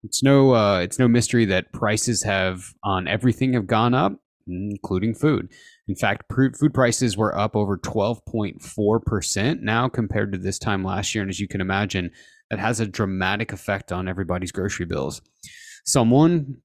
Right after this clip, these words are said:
probably all of us, took note of this and had asked questions like, "Based on the rising cost of meat, what's the best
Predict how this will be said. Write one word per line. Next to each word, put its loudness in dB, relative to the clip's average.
probably 0
all 6
of 4
us, 0
took 0
note 4
of 2
this -2
and -4
had -2
asked 0
questions -2
like, -2
"Based 2
on -2
the -2
rising -2
cost -4
of -4
meat, -4
what's -2
the 0
best -2